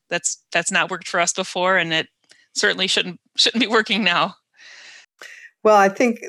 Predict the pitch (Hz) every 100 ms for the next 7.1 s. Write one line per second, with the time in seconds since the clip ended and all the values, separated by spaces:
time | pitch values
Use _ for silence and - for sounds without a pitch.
0 | - _ _ 190 202 214 - 180 202 202
1 | 190 208 190 - 180 202 214 214 214 -
2 | 208 214 220 214 214 214 208 214 214 -
3 | - _ 220 233 233 208 190 180 - -
4 | - 208 202 214 214 180 175 175 190 233
5 | - - - 185 175 165 165 160 _ _
6 | _ _ _ _ _ _ 202 180 170 165